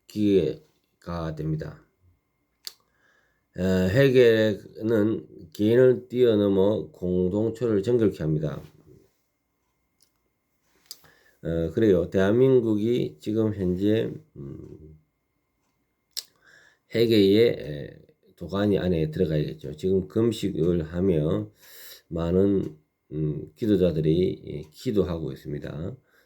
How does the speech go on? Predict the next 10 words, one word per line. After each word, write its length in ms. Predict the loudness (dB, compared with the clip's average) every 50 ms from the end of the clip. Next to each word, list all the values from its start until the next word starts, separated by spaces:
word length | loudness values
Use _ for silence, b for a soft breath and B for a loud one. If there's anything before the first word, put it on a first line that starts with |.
| _ _ -10
대통령 460 | -8 -6 -2 0 2 2 2 2 0
선출을 560 | -2 -4 -10 -10 -10 -10 -6 -2 0 0 0
위하여, 680 | 0 -2 -2 -2 -2 -2 0 0 0 -2 -2 -4 -6 -10 b b b b b b _
그리고 340 | -8 -8 -4 -4 -2 -4 -4
한국 640 | -4 -2 -2 0 0 0 0 0 -2 -2 -6 _ -6
교회와 640 | -4 -2 0 0 0 0 0 0 0 -2 -4 -6 -10 b b b b b b _ _ _
대한민국 540 | -6 -4 -2 0 2 2 2 2 2 -2 -4
정부를 380 | -4 -4 -2 0 0 0 2 2
위하여, 500 | 0 0 0 -2 -2 -2 -6 -12 -18 _ _ _ _ _ -18
예, 120 | -16 -16